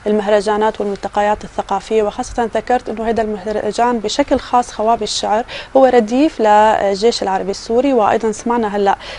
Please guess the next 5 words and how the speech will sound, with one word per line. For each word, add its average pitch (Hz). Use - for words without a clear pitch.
بكلماتك 214
الطيبة 202
هي 208
لأرواح 202
الشهداء. 175